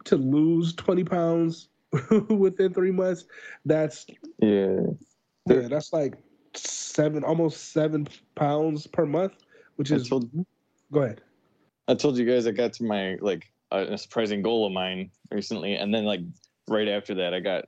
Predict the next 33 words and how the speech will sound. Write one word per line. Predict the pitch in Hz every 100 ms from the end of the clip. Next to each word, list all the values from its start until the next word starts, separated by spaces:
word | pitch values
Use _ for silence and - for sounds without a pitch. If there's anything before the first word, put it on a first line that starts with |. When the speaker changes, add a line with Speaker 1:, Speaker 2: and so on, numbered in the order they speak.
| _
Speaker 2:
sick | - - 95 80 - _ - - _
for, | 98 87
like, | 80 - -
so | - 87
I | 87
didn't | 87 101 95
go | 143
to |
Speaker 1:
Yeah. | 139
Speaker 2:
the | 135
gym | 92
for, | 98
like, | 95 87 87 -
a | 101
week | 101 95
and |
a | 92
half, | 98
two | - 101
weeks, | 87 95 -
something | 95
like | 98
that. | 101 101
And | 78
so | - 92 87
I |
feel | 98
like | 104 90
I |
lost | 80 85 92 -
all | 98
that | 92 -
weight, | 92 104 -